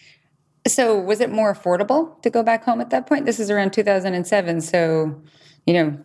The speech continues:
financial crisis, all that stuff happening. Yeah.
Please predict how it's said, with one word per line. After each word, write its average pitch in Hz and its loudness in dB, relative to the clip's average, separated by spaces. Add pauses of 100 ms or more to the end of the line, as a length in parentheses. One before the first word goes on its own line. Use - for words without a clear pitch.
financial 175 0
crisis, 175 -2
all 165 2
that 165 -2
stuff 165 -6
happening. 160 0
Yeah. 160 2